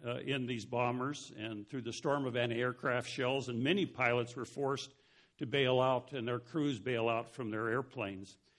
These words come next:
Uh, the injured airmen drifted by parachute into occupied Yugoslavia, expecting to be captured or killed. Instead, on the ground, there was a remarkable rescue teams were already in place. Serbian peasants tracked the path of these floating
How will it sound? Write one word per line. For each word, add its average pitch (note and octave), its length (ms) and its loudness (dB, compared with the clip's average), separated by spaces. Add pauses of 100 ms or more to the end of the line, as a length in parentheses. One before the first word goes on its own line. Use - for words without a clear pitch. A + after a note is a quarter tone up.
(300)
Uh, C3 80 -6
the A#2+ 160 0
injured C#3 480 -2
airmen C#3 360 -2
drifted C#3 680 2
by A#2+ 160 2
parachute C#3+ 580 0
into C3 180 -2
occupied C#3 680 0
Yugoslavia, C3+ 1040 -2
expecting C#3+ 540 -6
to C3+ 80 -4
be A#2 160 -6
captured C3+ 560 -4
or A2+ 180 -6
killed. B2+ 440 -2 (600)
Instead, G#3 340 4
on G3+ 160 6
the C3 80 2
ground, C#3 520 6
there C3+ 100 4
was C#3 160 2
a D3+ 40 0
remarkable D#3 600 2
rescue D3+ 460 2
teams B2 440 -4
were B2+ 160 -2
already C#3 380 -2
in A#2+ 120 0
place. A2+ 560 0 (280)
Serbian F3+ 640 2
peasants B2+ 560 0
tracked D3+ 400 -2
the A#2+ 80 -8
path C3+ 480 0
of A2 120 -6
these A2+ 200 -4
floating C3+ 500 0